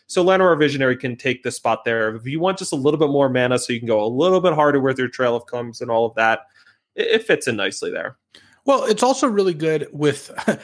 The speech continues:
Speaker 2: <laughs> the second best green two drop in M twenty-one, Jolrael. So Jor Rael's the, you know, two mana, one two. Whenever you draw your second card in the turn, she makes a two two cat.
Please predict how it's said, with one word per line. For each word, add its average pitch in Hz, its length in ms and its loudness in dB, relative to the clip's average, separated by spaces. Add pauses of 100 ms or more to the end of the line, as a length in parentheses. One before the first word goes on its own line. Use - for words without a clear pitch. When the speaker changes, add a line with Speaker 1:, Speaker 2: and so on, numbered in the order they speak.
(100)
Speaker 2:
<laughs> - 100 -20
the 170 80 -2
second 247 380 0
best 151 280 -2
green 139 260 -2
two 151 180 -2
drop 131 320 -4
in 139 200 -2
M 135 160 0
twenty-one, 127 520 0
Jolrael. - 480 0 (440)
So 165 200 2
Jor 165 240 4
Rael's 170 440 2
the, 127 360 0
you 139 80 -4
know, 117 80 -4
two 202 200 0
mana, 180 200 4
one 147 220 2
two. 151 180 -2
Whenever 143 240 2
you 190 100 2
draw 151 140 2
your 139 140 0
second 151 380 -2
card 143 200 2
in 135 80 -2
the 127 60 -4
turn, 151 320 -2
she 139 120 -4
makes 135 200 -2
a 127 40 -10
two 135 180 -4
two 127 160 -6
cat. 170 400 0